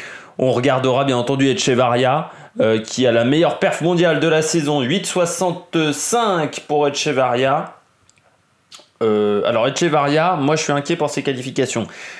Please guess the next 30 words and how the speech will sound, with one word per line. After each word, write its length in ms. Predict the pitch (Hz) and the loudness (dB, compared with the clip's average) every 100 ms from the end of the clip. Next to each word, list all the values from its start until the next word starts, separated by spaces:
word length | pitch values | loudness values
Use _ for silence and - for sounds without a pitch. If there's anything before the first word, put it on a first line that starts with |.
| - - | -20 -6
Certes, 420 | - 185 - - - | 0 0 0 -4 0
il 100 | 143 | 0
a 40 | |
été 200 | 135 139 | 2 -2
très 200 | - 143 | 0 0
performant 480 | 151 139 139 131 131 | 0 0 0 0 0
cette 220 | 139 127 | -2 -2
saison, 360 | - 120 151 190 | -2 -2 0 2
mais 140 | 135 | 2
il 80 | 135 | 2
est 80 | 127 | 2
capable 360 | 139 190 190 | 0 2 2
aussi 280 | 143 - 202 | 0 0 0
de, 240 | 147 127 120 | 2 2 2
de 120 | 123 | 0
faire 200 | - 175 | 0 0
un 160 | 147 | 0
trois, 280 | 123 160 - | 0 -2 0
un 80 | 139 | -2
triple 300 | - 175 175 | -2 -4 0
zéro, 340 | 139 151 120 | 0 0 2
hein, 120 | 104 - - - - 110 | 0 -2 -12 -20 -4 -2
euh, 180 | 107 | 0
Echevarria, 560 | 113 - 123 117 139 180 | -2 -2 0 0 2 0
parce 220 | 175 123 | 0 -4
qu'il 160 | - 120 | -2 0
a 40 | |
une 120 | 113 | 0
course 400 | 131 226 220 - | 0 -2 -2 -2
d'élan 400 | 160 147 143 165 | 0 0 0 -2